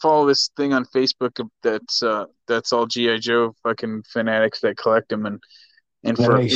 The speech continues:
Speaker 1: you know, when covid hit, they, nobody could find 'em anywhere, you know, and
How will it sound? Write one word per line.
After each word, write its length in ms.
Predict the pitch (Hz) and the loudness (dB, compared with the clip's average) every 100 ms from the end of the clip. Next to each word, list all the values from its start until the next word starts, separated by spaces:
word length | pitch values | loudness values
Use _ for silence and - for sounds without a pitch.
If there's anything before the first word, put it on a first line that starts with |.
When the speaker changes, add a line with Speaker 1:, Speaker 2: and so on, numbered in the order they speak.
| 120 | 2
Speaker 1:
you 140 | 127 127 | 4 4
know, 100 | 123 | 4
when 140 | 117 | 2
covid 380 | 120 143 135 123 | 2 2 2 -2
hit, 220 | 123 120 - | -4 -8 -6
they, 220 | 117 104 - | -8 -8 -8
nobody 320 | 123 123 123 | -4 -4 -4
could 160 | - - | -8 -16
find 340 | - 117 135 | -6 -2 -2
'em 100 | 123 | -2
anywhere, 440 | 113 110 104 104 - 117 | -4 -6 -4 -6 -8 -8
you 120 | 110 | -4
know, 180 | 110 123 | -2 -2
and 280 | 110 107 | -4 -6